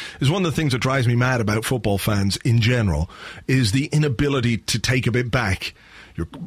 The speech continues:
quite prepared. Everyone's quite prepared to dish it out and dish out the abuse and dish out the criticism and everything else.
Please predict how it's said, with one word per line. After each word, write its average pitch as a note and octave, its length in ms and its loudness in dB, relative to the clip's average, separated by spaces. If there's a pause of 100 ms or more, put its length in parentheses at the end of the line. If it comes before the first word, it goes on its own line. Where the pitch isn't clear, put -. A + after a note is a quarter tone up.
(140)
quite F3 300 0
prepared. F3+ 480 0
Everyone's D#3 340 0
quite D#3+ 300 -2
prepared D3 380 0
to A#2+ 60 0
dish D#3+ 280 0
it C3+ 80 0
out A2+ 300 0 (420)
and G#2 200 -2
dish F3 200 0
out E3+ 180 0
the D3+ 120 0
abuse C#3+ 420 2
and A#2 120 0
dish D#3 200 0
out D#3+ 180 0
the D3+ 60 -2
criticism D3 580 0
and A#2+ 80 2
everything E3 300 0
else. A#2 340 0